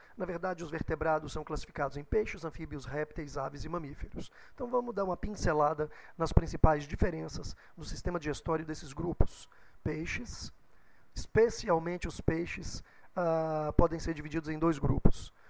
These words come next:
Os peixes cartilaginosos, denominado de classe Chondricti, e os peixes ósseos, a classe Ostricti. Portanto, analisando os Chondrictes,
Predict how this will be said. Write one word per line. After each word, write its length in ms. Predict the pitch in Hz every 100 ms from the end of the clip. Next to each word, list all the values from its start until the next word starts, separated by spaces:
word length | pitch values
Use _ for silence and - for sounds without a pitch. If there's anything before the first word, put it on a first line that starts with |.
| - -
Os 80 |
peixes 440 | - 202 202 - -
cartilaginosos, 1160 | - 196 - 185 156 156 156 156 170 175 - -
denominado 540 | 170 170 165 160 151
de 100 | 147
classe 400 | - 156 147 - -
Chondricti, 640 | 165 147 143 - - 269 - - - - -
e 60 | 247
os 100 | -
peixes 460 | 190 180 226 165
ósseos, 680 | 165 165 - 208 208 - - - -
a 80 |
classe 400 | 185 170 165 - -
Ostricti. 720 | 196 - 180 202 190 - 147 - - - - - - - - - - - -
Portanto, 540 | - 196 233 226 226 262
analisando 600 | 220 233 208 160 175 165
os 80 | -
Chondrictes, 760 | 190 190 196 233 - - -